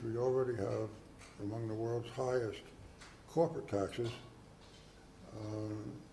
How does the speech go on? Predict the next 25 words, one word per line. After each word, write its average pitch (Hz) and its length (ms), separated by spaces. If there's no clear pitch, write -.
payroll 131 420
taxes 110 520
have 107 140
become 117 360
the 110 60
most 120 280
important 156 460
single 104 440
source 104 300
of 104 120
revenue 104 580
against 104 340
all 110 340
our 101 60
theorizing. 113 640
And 120 120
that's 139 200
about 135 260
it. 165 260
Uh, 127 600
so 131 200
there's 127 200
no 156 240
potential 147 480
in 127 360